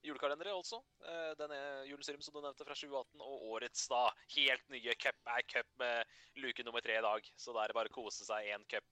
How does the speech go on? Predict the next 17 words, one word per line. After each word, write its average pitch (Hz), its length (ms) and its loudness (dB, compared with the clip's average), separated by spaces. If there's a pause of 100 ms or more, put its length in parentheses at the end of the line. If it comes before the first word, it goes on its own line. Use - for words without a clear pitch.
eh, 107 180 2
om 110 100 -6
dagen 101 260 2
er 107 60 0
godt 101 200 -4
for, 107 140 -2
eh, 98 260 0 (460)
julemagen. 113 540 0 (100)
En 131 140 0
julecup 120 300 -2
om 117 80 -6
dagen 107 220 0
er 104 60 -6
godt 101 180 -4
for, 104 120 -4
eh, 98 160 -2
julemagen. 92 380 -8